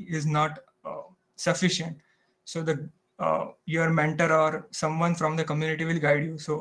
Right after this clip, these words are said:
"Okay, Rohit, you need to know these things so that you can solve this issue." So you gain two things. You contributed and you learned something new. And you also implemented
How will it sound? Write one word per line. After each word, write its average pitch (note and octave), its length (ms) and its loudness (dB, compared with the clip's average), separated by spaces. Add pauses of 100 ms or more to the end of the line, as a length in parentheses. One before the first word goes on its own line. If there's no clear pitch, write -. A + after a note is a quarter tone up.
"Okay, D3+ 260 -4
Rohit, D#3+ 360 0
you D#3+ 100 0
need D#3+ 240 -2
to F3 180 2
know D#3+ 280 -2 (120)
these E3 120 0
things G3 500 -2
so E3 100 -4
that D#3+ 160 -2
you D#3 140 -2
can D#3+ 160 -2
solve D#3 300 0
this D#3 140 -2
issue." D3 260 -8 (640)
So - 120 -4
you F3+ 160 6
gain F3 320 4
two E3+ 140 4
things. D3 400 -2
You D#3+ 160 -2
contributed E3+ 720 2
and E3+ 160 2
you F3 100 4
learned E3 540 2
something D3 440 0
new. D3 180 -4 (380)
And D#3+ 100 4
you E3+ 120 6
also F#3+ 500 2
implemented F3 920 4